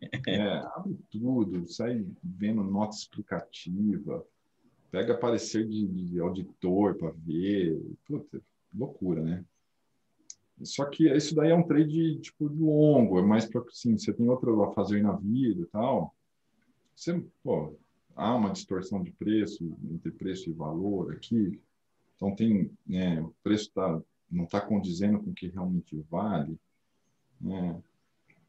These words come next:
Speaker 2: Então, porque valor é meio que o que você percebe, né? Não que o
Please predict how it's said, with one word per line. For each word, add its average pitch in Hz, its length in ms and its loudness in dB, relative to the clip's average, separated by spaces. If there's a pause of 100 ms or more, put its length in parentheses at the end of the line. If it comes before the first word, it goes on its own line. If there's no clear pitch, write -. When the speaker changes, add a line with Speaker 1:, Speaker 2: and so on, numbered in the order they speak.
(180)
Speaker 2:
Então, 113 720 0 (120)
porque - 160 -4
valor 123 340 2
é 151 40 0
meio 147 220 -2
que - 120 -6
o 139 80 -6
que - 160 -16
você 147 240 -2
percebe, 120 800 2
né? 98 400 0 (120)
Não 113 200 0
que - 140 -12
o 151 40 -10